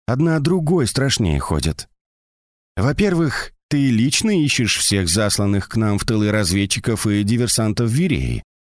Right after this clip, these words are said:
намного опережая по эффективности контрразведку,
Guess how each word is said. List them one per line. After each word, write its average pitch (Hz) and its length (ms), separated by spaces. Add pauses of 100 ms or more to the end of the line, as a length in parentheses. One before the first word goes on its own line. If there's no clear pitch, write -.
(140)
намного 120 460
опережая 127 540
по 131 140
эффективности 117 640
контрразведку, 101 920